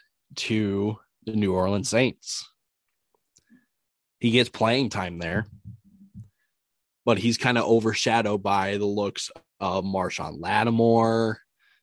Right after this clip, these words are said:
by Von Bell, by Marcus Williams, by, oh, who's the other safety? Roby Coleman? Or who am I thinking of?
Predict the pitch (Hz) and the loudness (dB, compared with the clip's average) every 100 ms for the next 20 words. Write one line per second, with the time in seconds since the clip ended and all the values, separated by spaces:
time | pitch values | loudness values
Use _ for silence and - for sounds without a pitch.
0 | _ _ 107 101 95 95 87 80 _ 104 | _ _ -4 -4 -4 -4 -4 -8 _ 0
1 | 107 110 110 110 110 107 87 95 98 82 | 2 4 6 6 4 2 -2 -4 -4 -8
2 | - - - 85 107 117 117 113 113 110 | -10 -12 -12 -2 2 2 2 0 0 -2
3 | 110 107 104 - - 101 101 101 95 92 | -4 -4 -6 -8 -10 -20 -14 -4 -2 -2
4 | 87 85 85 87 85 _ _ _ _ _ | -2 -4 -6 -8 -12 _ _ _ _ _
5 | _ _ _ - 113 113 110 110 113 110 | _ _ _ 0 4 4 6 4 2 0
6 | 120 113 107 110 107 104 - 107 98 - | -2 -2 0 2 2 -2 -4 -4 -6 -8
7 | 95 95 95 92 _ _ - 110 110 107 | -6 -4 -4 -6 _ _ -2 2 2 -2
8 | - 113 113 127 131 135 135 139 139 139 | 0 2 4 2 2 2 0 -2 -4 -6
9 | _ _ _ _ _ _ - 101 113 113 | _ _ _ _ _ _ -4 2 2 2
10 | 101 101 - 92 85 78 | 2 -2 -2 -4 -4 -8